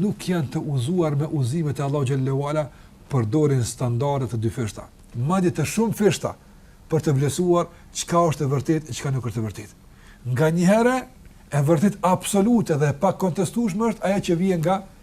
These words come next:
një anë e caktuar e botës. Ndërsa nganjëherë e vërtet e pakontestueshme është ajo që vjen nga ndonjë anë e caktuar e kohës. Jo e vendit, po e kohës.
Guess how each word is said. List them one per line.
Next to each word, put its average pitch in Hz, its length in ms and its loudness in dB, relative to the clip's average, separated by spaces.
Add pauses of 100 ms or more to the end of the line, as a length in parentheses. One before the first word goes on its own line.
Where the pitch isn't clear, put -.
(200)
një 170 180 4 (180)
anë 196 280 4
e 165 100 0
caktuar 151 460 2
e - 40 0
botës. 113 380 -6 (1300)
Ndërsa 127 380 2
nganjëherë 196 460 8 (920)
e 165 160 6
vërtet 185 280 6
e 190 60 2
pakontestueshme 208 680 2
është 208 160 4
ajo 196 160 6
që 196 140 2
vjen 233 300 4
nga 196 180 6
ndonjë 220 380 4 (100)
anë 254 340 6
e 208 140 0
caktuar 226 400 6
e - 80 0
kohës. 202 360 2 (600)
Jo 202 140 8
e 220 60 6
vendit, 233 260 6
po 196 100 6
e 196 100 6
kohës. 190 320 2